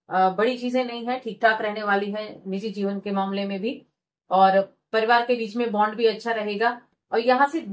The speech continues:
सीधी दृष्टि देखिए, यहाँ से जो नवम दृष्टि है गुरु की वो जा रही है आपके चौथे घर पर, जो कि शनि का घर है। चौथे घर पर जा रही है तो भूमि भवन के भी खर्चे होने वाले हैं। खर्चे का मतलब है कि कुछ investment कर सकते हैं आप, किसी भूमि भवन पर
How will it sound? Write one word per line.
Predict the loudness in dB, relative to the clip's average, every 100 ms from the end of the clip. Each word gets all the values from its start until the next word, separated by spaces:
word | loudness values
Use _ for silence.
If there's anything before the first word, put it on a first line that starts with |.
| -14
सीधी | -6 -2 0
दृष्टि | 2 2 0
देखिए, | -6 -4 -2
यहाँ | 0 0
से | -2
जो | -2
नवम | 0 4 4 4
दृष्टि | 2 2 -4
है | -2 -2
गुरु | -2 -4
की | -4
वो | 2 4
जा | 6 4
रही | 4
है | 2
आपके | 2 -2
चौथे | -4 0 0 0
घर | -2 -4
पर, | 0 -2
जो | 0 -6
कि | -6
शनि | -8 -6 -4
का | -2
घर | -4 -4 -6
है। | -8 -12 _ _ _ _ _ _
चौथे | 6 6 6 4
घर | 2
पर | 2 4
जा | 6 4
रही | 2 -4 0
है | 2 2
तो | 2 -4
भूमि | 0 0 0
भवन | 0 0 -2
के | -6 0 0
भी | 0 -2 -6
खर्चे | -4 -4 -2 -2
होने | -2 -2 -2
वाले | 0 0 -2
हैं। | -4 -6 -8 _ _ _ _ _
खर्चे | -2 -2 0
का | 2 2
मतलब | 2 2 2 2
है | 0
कि | -2
कुछ | -10 -8
investment | -4 -4 -4 -6 -4
कर | -4
सकते | -2 -4 -6 -8 -4
हैं | -2
आप, | 0 0 -2
किसी | -6 -6 -4
भूमि | -4 -2 -2
भवन | -2 -2 -2 -2
पर | -2 -2